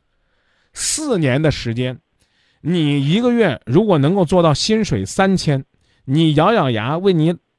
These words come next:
男朋友攒两千，四年，一个，一年攒，攒，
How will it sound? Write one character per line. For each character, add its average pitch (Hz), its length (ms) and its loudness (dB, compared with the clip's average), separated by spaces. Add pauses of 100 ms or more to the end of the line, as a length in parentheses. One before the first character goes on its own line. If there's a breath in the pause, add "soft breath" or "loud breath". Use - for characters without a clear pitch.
(120)
男 135 280 2
朋 170 180 0
友 160 80 2
攒 139 280 -2
两 87 200 -2
千， 113 320 -6 (460)
四 214 400 -2
年， 113 220 -2
一 131 180 2
个， 208 140 2
一 185 240 -4
年 135 280 0
攒， 143 280 -4 (160)
攒， 135 280 -4